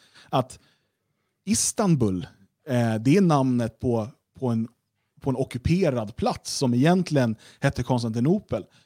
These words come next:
Eh, och, och, eh, som vi tidigare då kallade för Miklagård. Och det här handlar inte heller om, liksom, jag vet att folk kan resonera, "Ja, men de kristna byggde, eh,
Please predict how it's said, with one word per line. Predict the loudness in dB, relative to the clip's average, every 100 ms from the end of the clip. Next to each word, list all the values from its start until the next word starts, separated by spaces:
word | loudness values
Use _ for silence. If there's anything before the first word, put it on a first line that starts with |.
| _ -4
Eh, | 0 0
och, | 2 2 4 4 4
och, | 4 2 -2
eh, | 0 2 0 0
som | 0
vi | 2 0
tidigare | 0 -2 0 0
då | -2
kallade | -4 -4 -6
för | -4 -4 -2
Miklagård. | -2 -4 -4 0 0 2
Och | 0 -4 -20 -20 -20
det | -8 -2
här | 2 4
handlar | 4
inte | 2 0
heller | 0 0 2 2
om, | 0 -2
liksom, | -2 -2 0
jag | 0
vet | 0
att | -2
folk | 0
kan | 0
resonera, | 0 0 2
"Ja, | 2
men | 2 2 0
de | -2
kristna | -4 -4 -2 -2 0
byggde, | 0 0 -2 -2 -2 -6 -20 -8
eh, | -4 -2 -2